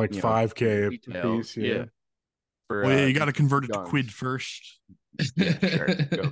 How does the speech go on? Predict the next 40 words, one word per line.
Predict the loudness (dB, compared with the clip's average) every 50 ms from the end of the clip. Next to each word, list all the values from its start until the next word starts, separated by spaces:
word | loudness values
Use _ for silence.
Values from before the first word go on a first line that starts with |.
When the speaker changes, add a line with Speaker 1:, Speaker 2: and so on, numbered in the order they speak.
| -4
Speaker 2:
for | -6 -8 -4 -4 -4
it. | -4 -4 _ _ _ _ _ _ _ _ _ _ _ _ _ -4
Um, | -2 -2 -2 -2 -4 -6 -8 -12 -14 _ _ _ _ _ _ _ _ _ _ _ _ _ _ -2
Speaker 1:
You | 0
gotta | 0 0
Speaker 2:
yeah, | 0
Speaker 1:
convert | -2 -2 0 2 2 0
it | 0 0
to | 2
Speaker 2:
some | 2 2
expensive | 2 2 2 4 4 4 4 2
Speaker 1:
sterling. | 2 2
Speaker 2:
ass | 2 2 2 0 -4
guns. | -6 -6 -6 -6 -8 -12 -14 -20 -20 _
She, | _ 0 0 0 0 -2 _ -4
you | 0 0
know, | 2 2
if | 2 0 0
she | 2 2
was | 2 2 2
picking | 0 -2 -2 0 -2 -2
up | -2 -2
a | -2
nineteen | -2 -2 -2 -4 -4 -6 -6 -4 -4
eleven, | -2 -2 -2 -2 -2 -4 -8
you | -8 -10
could | -10 _
get | -8 -8 -6
that | -6 -8 -8 -8
for, | -8 -8
like, | -8 -8 -8
four | _ -10 -8 -8 -6
hundred | -4 -4 -4 -4 -6 -4
bucks. | -2 -2 -2 -2 -4 -10 -14 -8
That | -6 -4
makes | -4 -4 -6 -8 -8
more | -8 -8 -8
sense. | -6 -6 -6 -6 -6 -10 _ _
But | -12 -8
dropping, | -6 -4 -4 -2 -2 -2 -4 -4 -4 -6